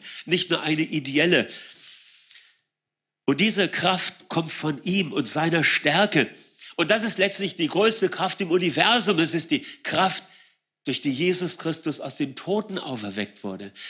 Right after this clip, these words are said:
Das ist die Kraft, mit der wir gestärkt werden, ausgerüstet werden, ermächtigt werden.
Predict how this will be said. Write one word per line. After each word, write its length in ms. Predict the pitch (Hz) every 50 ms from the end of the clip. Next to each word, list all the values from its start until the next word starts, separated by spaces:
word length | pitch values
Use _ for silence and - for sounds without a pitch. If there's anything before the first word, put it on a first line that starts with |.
| - - -
Das 180 | 208 220 233 208
ist 160 | 240 - -
die 100 | 196 180
Kraft, 420 | - - 190 233 220 - - -
mit 180 | 185 190 180 185
der 220 | 185 185 175 147
wir 260 | 165 214 220 220 190 - - - -
gestärkt 680 | 202 190 160 - - 208 214 220 247 233 196 - - -
werden, 340 | 196 196 185 175 160 - - - - - - - - - - _ _ _ _ _ _ -
ausgerüstet 880 | - 170 226 240 226 - - - 214 180 190 196 190 - 190 175 - -
werden, 380 | 160 156 151 151 151 151 131 - _ _ _ _ - -
ermächtigt 600 | - 139 143 147 175 160 - - 165 160 156 -
werden. 440 | 131 117 104 98 92 95 98 95 -